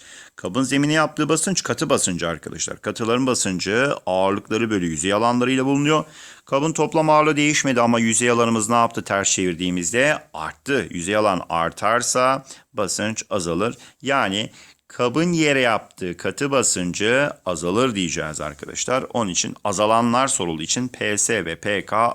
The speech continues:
azalır diyeceğiz. Cevap bundan dolayı C seçeneği doğrudur.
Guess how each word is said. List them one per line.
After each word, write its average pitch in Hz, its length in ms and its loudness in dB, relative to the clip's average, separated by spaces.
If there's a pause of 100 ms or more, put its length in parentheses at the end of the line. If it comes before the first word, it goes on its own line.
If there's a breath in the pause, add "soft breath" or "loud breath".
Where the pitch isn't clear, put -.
azalır 90 400 -6
diyeceğiz. 78 640 -6
Cevap 98 440 -2
bundan 87 360 -2
dolayı 90 420 -4 (380 loud breath)
C 120 220 -4
seçeneği 113 440 -6
doğrudur. - 520 -6